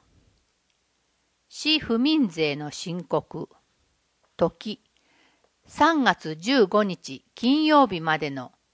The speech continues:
午前十時から午後四時。三月二日土曜日は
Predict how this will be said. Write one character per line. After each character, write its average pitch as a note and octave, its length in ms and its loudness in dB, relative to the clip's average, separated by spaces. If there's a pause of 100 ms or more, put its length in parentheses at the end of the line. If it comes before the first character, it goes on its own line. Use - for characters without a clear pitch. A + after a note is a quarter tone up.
(120)
午 A#3+ 200 8
前 E3 340 0
十 B3 340 -2
時 E3+ 160 -14
か C3+ 180 -6
ら B2+ 300 -10
午 G#3+ 140 6
後 F#3+ 200 2
四 D#3+ 200 0
時。 D3 220 -10 (760)
三 C#4 300 6
月 F#3 260 -2
二 - 300 -16
日 F3+ 180 2
土 F3 140 2
曜 G#3+ 240 4
日 D3 120 -6
は C3+ 220 -6